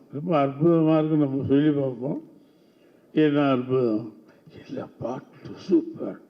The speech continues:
"ஆ, இல்ல, அந்த, உனக்கு என்ன தெரியும் மியூசிக் பத்தி?" கேட்டுருவான்.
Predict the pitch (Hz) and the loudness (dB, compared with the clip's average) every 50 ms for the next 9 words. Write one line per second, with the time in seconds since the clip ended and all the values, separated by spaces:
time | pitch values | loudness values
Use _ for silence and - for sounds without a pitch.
0 | _ _ _ _ _ _ _ _ _ _ _ _ - 165 147 127 120 117 113 107 | _ _ _ _ _ _ _ _ _ _ _ _ -2 0 2 2 2 0 -2 -8
1 | - - - - _ - _ _ - - - - - - 160 143 139 - - 131 | -14 -16 -20 -20 _ -20 _ _ -20 -20 -20 -20 -4 0 0 0 0 0 -2 -4
2 | 139 135 135 143 131 131 123 - - - - - _ - _ _ _ _ _ - | -4 -2 -2 -2 -2 -4 -4 -6 -10 -14 -18 -20 _ -20 _ _ _ _ _ -4
3 | 143 135 127 127 123 120 120 127 135 143 131 117 127 123 120 135 120 107 107 107 | -4 -4 -4 -6 -10 -12 -8 -6 -4 -4 -4 -4 -6 -6 -4 -4 -6 -6 -10 -12
4 | 107 104 - - 90 87 - 95 - - _ - _ _ _ _ _ _ _ - | -12 -14 -16 -20 -20 -20 -20 -20 -20 -20 _ -20 _ _ _ _ _ _ _ -8
5 | 233 220 185 160 160 - - - | -8 -6 -4 -2 -2 -2 -4 -6